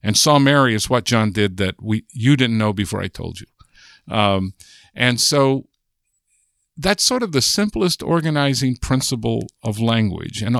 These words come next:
to get it, all you need is to be able to put the symbols in a row and have that arrangement, the linear order of the symbols, be agreed upon, so that we know that Mary saw John does not mean the same as John saw Mary. But in Latin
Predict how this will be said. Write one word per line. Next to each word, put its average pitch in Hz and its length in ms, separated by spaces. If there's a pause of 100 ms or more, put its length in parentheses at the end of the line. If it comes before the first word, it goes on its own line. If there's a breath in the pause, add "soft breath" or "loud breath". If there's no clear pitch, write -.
(120)
to 131 100
get 196 280
it, 156 180
all 143 160
you 170 160
need 131 380
is 113 160
to - 80
be 120 100
able 117 140
to 113 80
put 135 200
the 123 100
symbols 110 680
in 110 180
a 101 60
row - 300 (720 loud breath)
and 113 280
have 113 260
that 110 240 (720)
arrangement, 104 580
the 92 100
linear 104 600
order 107 340
of 95 100
the 98 80
symbols, 95 520
be 104 160
agreed 110 320
upon, 87 360 (540 loud breath)
so 107 200
that 98 220
we 113 140
know 107 160
that 101 140
Mary 117 260
saw 110 220
John 98 320
does 98 180
not 113 240
mean 98 160
the 90 80
same 92 320
as 90 100
John 92 240
saw 87 220
Mary. 95 360 (600 loud breath)
But 113 140
in 110 160
Latin 117 520